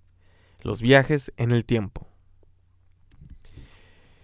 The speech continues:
Y a palabras del vocecita de computadora,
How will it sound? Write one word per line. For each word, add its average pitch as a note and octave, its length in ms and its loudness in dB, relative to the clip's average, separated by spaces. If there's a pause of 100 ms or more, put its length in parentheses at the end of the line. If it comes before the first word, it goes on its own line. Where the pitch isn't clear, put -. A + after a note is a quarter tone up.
(240)
Y C3+ 380 8
a B2 120 8
palabras C3+ 600 8
del A2+ 580 4
vocecita A2+ 580 0
de A2+ 100 2
computadora, C3+ 800 2